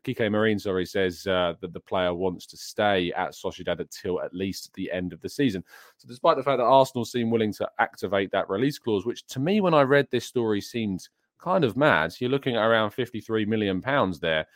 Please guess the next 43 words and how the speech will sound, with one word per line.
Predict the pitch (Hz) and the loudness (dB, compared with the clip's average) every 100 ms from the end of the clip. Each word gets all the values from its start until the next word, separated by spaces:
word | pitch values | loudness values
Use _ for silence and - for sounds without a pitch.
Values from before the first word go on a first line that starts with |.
| _ _ _ | _ _ _
to | 95 | 0
activate | 95 87 92 92 90 | 0 0 -4 -2 -2
a | 85 | -2
midfielder, | 90 87 101 95 87 | -6 -6 -6 -4 -4
a | 82 | -8
twenty-three | - 101 98 95 | -6 -8 -4 -2
years | 95 82 | -2 -2
of | |
age, | 92 87 | -4 -2
very | 92 90 | -2 -2
good | - 92 | -4 -6
player, | - 95 87 | -4 -4 -4
of | 85 | -6
course, | - 90 - | -6 -8 -8
indeed, | 78 98 85 | -6 -4 -4
and | |
has | 80 | -4
done | 95 87 | -6 -4
very | 90 85 | -4 -4
well | 90 131 | 0 0
at | 95 | 0
Sociedad | - - 90 85 | -4 -10 -2 -4
in | 82 | -2
La | 80 | -4
Liga. | 78 78 80 92 - - _ - | -4 -4 -2 -4 -6 -20 _ -8
Um, | 92 95 95 95 92 _ _ _ - | 0 2 4 0 -4 _ _ _ 2
but | |
I | 104 | 4
was | 151 196 | 4 4
surprised | - - 185 165 117 90 - | 0 -2 4 8 8 6 0
to | - | -12
see | 107 90 | -4 -2
this | 85 - | -2 -4
story | - 92 87 | -2 0 0
emerge, | 82 82 85 | 0 0 -2
especially | 107 - 135 127 | -2 -4 -4 -6
considering | 120 117 110 110 | -6 -2 0 2
all | 101 | 0
this | 98 | -2
chat | - 113 - | -4 -4 -2
about | 95 92 - | 0 0 2
Declan | 98 - 95 92 | -4 -2 -4 2
Rice | 123 87 - - | 4 4 0 -12